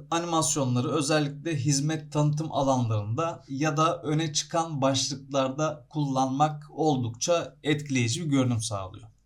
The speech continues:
Ve işte bu kadar. Gördüğünüz gibi birkaç dakika içinde Elementor kullanarak oldukça modern ve dikkat çekici bir blob animasyonu oluşturduk.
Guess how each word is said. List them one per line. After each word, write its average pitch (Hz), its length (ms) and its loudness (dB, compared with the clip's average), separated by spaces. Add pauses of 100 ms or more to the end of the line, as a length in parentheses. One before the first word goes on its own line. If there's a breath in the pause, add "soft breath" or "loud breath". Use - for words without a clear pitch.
(880 soft breath)
Ve 214 140 6
işte 208 280 4
bu 165 100 2
kadar. 127 560 0
Gördüğünüz 147 680 0
gibi 147 240 -2
birkaç 196 380 0
dakika 117 220 -4
içinde 135 600 -4
Elementor 143 640 2
kullanarak 123 600 -2
oldukça 165 560 2
modern 131 500 4
ve 113 120 -2
dikkat 147 320 -4
çekici 131 380 -2
bir 165 260 -8
blob 143 360 2
animasyonu 117 560 -2
oluşturduk. 120 720 -4